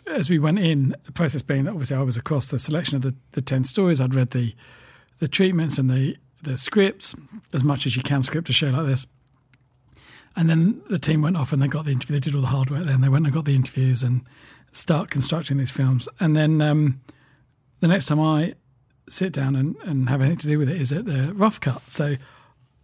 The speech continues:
by which time I'd already formed a, an idea of, of who these characters are, who I think Chuck Thompson is. Or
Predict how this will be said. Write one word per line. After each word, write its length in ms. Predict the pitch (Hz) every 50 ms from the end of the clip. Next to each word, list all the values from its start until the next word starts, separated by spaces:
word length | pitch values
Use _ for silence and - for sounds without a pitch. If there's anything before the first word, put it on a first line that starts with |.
| _ _ -
by 60 | 180
which 200 | 170 165 202 -
time 140 | - 165 170
I'd 200 | 202 208 170 156
already 200 | 147 147 143 139
formed 300 | 131 - 185 180 175 147
a, 220 | 139 131 151 - - -
an 100 | 165 143
idea 280 | 135 139 131 147 135 131
of, 140 | 123 -
of 140 | 185 143 -
who 180 | - 151 151 143
these 200 | 131 156 131 -
characters 340 | - 151 147 156 131 120 139
are, 120 | 147 135
who 180 | 107 120 151 143
I 60 | 127
think 220 | - 135 170 180
Chuck 220 | - - - - -
Thompson 340 | - 143 156 - - 131
is. 220 | 143 139 143 131 127
Or 160 | 120 120 123